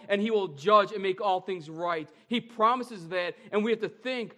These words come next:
of that sure and certain hope that we have in Christ, that in our sufferings, when there's seemingly silence, God will accomplish his work. We are called to be patient and wait on the Lord.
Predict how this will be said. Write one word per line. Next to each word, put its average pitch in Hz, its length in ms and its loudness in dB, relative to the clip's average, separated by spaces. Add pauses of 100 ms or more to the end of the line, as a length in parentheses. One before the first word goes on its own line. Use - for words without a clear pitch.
of 190 80 -4
that 190 180 -4
sure 247 260 -4
and 226 100 -10
certain 226 280 -6
hope 226 260 0
that 214 100 -2
we 196 140 -6
have 226 280 -2
in 220 80 -8
Christ, 202 380 -2 (160)
that 208 100 2
in 214 100 6
our 196 120 0
sufferings, 214 720 -4 (140)
when 196 300 -2 (160)
there's 202 220 2 (300)
seemingly 208 640 -6
silence, 233 960 0 (2000)
God 220 240 4
will 214 160 0
accomplish 208 640 -4 (140)
his 180 200 -6
work. 190 500 -6 (580)
We 208 200 0
are 190 100 2
called 185 280 2
to 175 60 -6
be 175 200 -10 (180)
patient 190 600 -8 (140)
and 147 220 -8
wait 139 300 -2 (120)
on 131 120 -10
the 127 80 -8
Lord. 143 440 -10